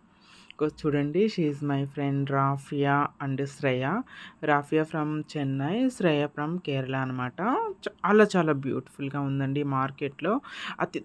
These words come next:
తక్కువ రేట్లకే దొరుకుతున్నాయి అన్నీ. ఫస్ట్ టైమ్ నేను సరోజిని మార్కెట్‌కి వచ్చాను. చాలా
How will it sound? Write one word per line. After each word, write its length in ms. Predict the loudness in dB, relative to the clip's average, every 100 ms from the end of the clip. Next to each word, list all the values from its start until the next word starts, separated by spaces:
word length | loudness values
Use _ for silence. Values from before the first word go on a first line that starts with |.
| -10
తక్కువ 460 | -12 _ 8 12
రేట్లకే 480 | 12 12 8 2 4
దొరుకుతున్నాయి 500 | 4 2 -2 -4 0
అన్నీ. 400 | 0 0 2 2
ఫస్ట్ 520 | 4 6 6 4 0
టైమ్ 260 | 4 6 8
నేను 300 | 6 6 2
సరోజిని 480 | 0 0 0 0 0
మార్కెట్‌కి 500 | 0 -2 -4 -6 -6
వచ్చాను. 480 | -6 -6 -2 -2 -2 -6 -8 -8 -4 -2
చాలా 320 | 2 4